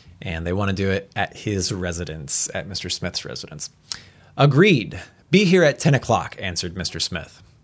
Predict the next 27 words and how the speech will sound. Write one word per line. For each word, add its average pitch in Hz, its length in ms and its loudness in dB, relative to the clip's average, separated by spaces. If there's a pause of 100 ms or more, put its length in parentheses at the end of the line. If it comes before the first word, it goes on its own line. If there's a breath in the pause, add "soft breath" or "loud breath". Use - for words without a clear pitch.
And 107 200 -2
with 104 160 0
that, 131 340 2 (140)
the 98 80 -8
day's 107 260 0
audience 90 580 -2 (140)
was 87 160 -2
closed. - 540 -10 (520)
Oh, 85 140 -6 (160)
this, 90 200 -4
this 123 240 2
is 92 100 -2
gonna 95 180 -2
be 92 100 -4
interesting. 95 400 -10 (1800 loud breath)
Left 156 300 4
to 247 80 2
himself, 123 500 0
feeling 120 500 -2
tired, 85 480 -4
he 131 340 -2
lay 127 240 4
down 104 340 0
on 95 220 -4
an 95 80 -2
extension 82 580 -2
chair. - 380 -10